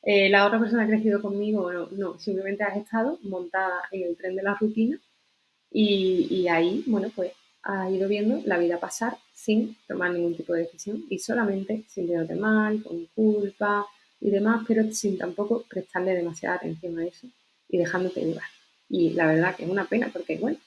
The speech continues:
ya se sabe, los años pasan y no vuelven. Y obviamente cuando te das cuenta de eso, pues también te genera mogollón de malestar y culpa para contigo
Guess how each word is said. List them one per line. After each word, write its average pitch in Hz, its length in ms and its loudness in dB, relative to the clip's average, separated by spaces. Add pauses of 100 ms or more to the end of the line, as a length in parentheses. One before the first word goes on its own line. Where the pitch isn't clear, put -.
(300)
ya 175 180 0
se 175 100 -4
sabe, 160 260 -2 (140)
los 175 160 2
años 170 300 4
pasan 220 360 -4 (500)
y 196 120 2
no 170 160 4
vuelven. 156 420 -2 (1000)
Y 180 180 10
obviamente 170 440 8
cuando 156 200 0
te - 80 0
das - 180 -2
cuenta 165 320 4
de 165 100 4
eso, 165 200 -4
pues 180 220 0
también 135 260 -14
te 180 80 -8
genera 160 240 -2
mogollón 160 260 2
de 160 60 4
malestar 160 540 0 (200)
y - 120 -6
culpa 175 500 2
para - 220 2
contigo 175 500 4